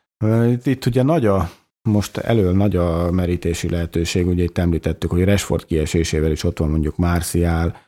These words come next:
Pogba, ö, mondjuk akár Lingard, ö, James, meg ugye Elanga is most. Én azért őt, ö, őt ebbe nem küldeném, legalábbis Championship csapatba semmiképp nem küldeném kölcsönbe. Premier League csapat, hogyha érdeklődik iránta,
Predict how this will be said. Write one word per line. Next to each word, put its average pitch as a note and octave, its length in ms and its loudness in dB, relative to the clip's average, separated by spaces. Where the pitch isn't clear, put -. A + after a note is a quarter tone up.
Pogba, F2+ 640 0
ö, D#2+ 240 -2
mondjuk D2+ 340 -4
akár F2 320 -2
Lingard, F#2+ 680 2
ö, F2+ 400 0
James, F#2+ 680 2
meg - 200 -6
ugye E2 200 -2
Elanga G2+ 420 4
is G#2 180 2
most. A2+ 320 2
Én G#2+ 160 -2
azért B2 420 -2
őt, B2+ 260 -2
ö, B2 500 0
őt - 180 -4
ebbe E2 380 -2
nem A2+ 280 2
küldeném, F2 500 0
legalábbis G#2 360 2
Championship A#2 580 0
csapatba F#2 360 -2
semmiképp E2+ 520 -2
nem F2 140 -2
küldeném E2 400 -4
kölcsönbe. A#2+ 540 2
Premier F2 440 0
League F2 180 -2
csapat, F#2 320 -2
hogyha F#2+ 200 -2
érdeklődik G#2 580 0
iránta, G2+ 460 0